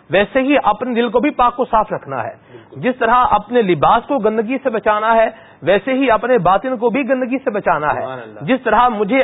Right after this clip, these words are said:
Speaker 1: اپنے ظاہری لباس کو صاف ستھرا رکھنا ہے، ویسے ہی مجھے اپنے دل کو، اپنی گفتگو کو بھی صاف ستھرا رکھنا ہے۔ کیا فرمائیں گے آپ؟
Speaker 2: امام غزالی رحمۃ اللہ تعالی علیہ نے ایک بڑی پیاری حدیث پاک بیان فرمائی۔ ایک تو وہ حدیث ہے جو ہمارے سرفراز باپو نے بیان فرمائی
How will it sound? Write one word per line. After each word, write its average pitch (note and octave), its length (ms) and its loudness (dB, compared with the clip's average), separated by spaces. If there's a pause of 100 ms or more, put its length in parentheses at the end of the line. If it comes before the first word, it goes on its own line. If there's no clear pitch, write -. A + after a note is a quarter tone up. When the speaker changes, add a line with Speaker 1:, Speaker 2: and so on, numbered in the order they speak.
Speaker 1:
اپنے B3 400 0 (140)
ظاہری G3 400 2
لباس A#3+ 480 0
کو F#3+ 160 -4 (380)
صاف A#3 260 4
ستھرا A#3 260 0
رکھنا G#3 340 0
ہے، F#3 140 0 (320)
ویسے A3 420 0
ہی C4 280 -2
مجھے F#3+ 320 -2
اپنے G3 380 -2
دل G#3 220 -6
کو، A#3+ 280 2
اپنی A3 320 -4
گفتگو A#3+ 420 -6
کو C4 100 0
بھی A3 120 -4 (360)
صاف F#3+ 200 2
ستھرا G3+ 260 -2
رکھنا F#3 260 -4
ہے۔ F3+ 120 -2
کیا F#3 160 -4
فرمائیں C3 380 -8
گے A#2+ 80 -12
آپ؟ A#2+ 60 -12
Speaker 2:
امام C3 260 -2
غزالی A#2+ 420 -2
رحمۃ A#2+ 220 -8 (100)
اللہ A#2 160 -6 (140)
تعالی G#2 320 -2
علیہ G#2 160 -2
نے A2 100 -6
ایک B2 100 -10
بڑی A#2+ 160 -4
پیاری B2 320 0 (120)
حدیث A2+ 380 -10
پاک G#2+ 200 2 (240)
بیان G#2 240 2
فرمائی۔ G#2+ 340 -4
ایک B2+ 200 0
تو B2 140 0 (420)
وہ C3 180 4
حدیث B2 260 0
ہے B2 80 -2
جو A#2 200 2
ہمارے G#2+ 380 0
سرفراز G#2+ 340 -2
باپو A2 240 -2
نے A2+ 80 -4
بیان G#2+ 240 -4
فرمائی G#2 300 -10